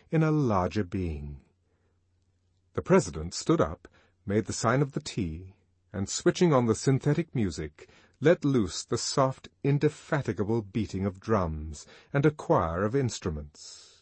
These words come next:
near wind and superstring, that plangently repeated and repeated the brief and unescapably haunting melody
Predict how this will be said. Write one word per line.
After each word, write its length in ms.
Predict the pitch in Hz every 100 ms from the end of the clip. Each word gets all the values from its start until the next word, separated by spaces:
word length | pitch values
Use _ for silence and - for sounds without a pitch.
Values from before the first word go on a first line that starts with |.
| _
near 260 | 90 110 113
wind 480 | 110 104 113 117
and 140 | 131 135
superstring, 840 | - - 143 143 - 113 90 90 - - - _
that 260 | 131 - -
plangently 720 | - 170 139 85 76 87 98
repeated 560 | 117 - 104 - 80 92
and 160 | 110
repeated 500 | 120 - 98 78 80
the 80 | 92
brief 460 | 76 101 127 - 110
and 180 | 101 - - -
unescapably 960 | 147 175 - - - 175 139 87 98
haunting 680 | 101 - - 151 139 143 131
melody 520 | 107 82 78 82 82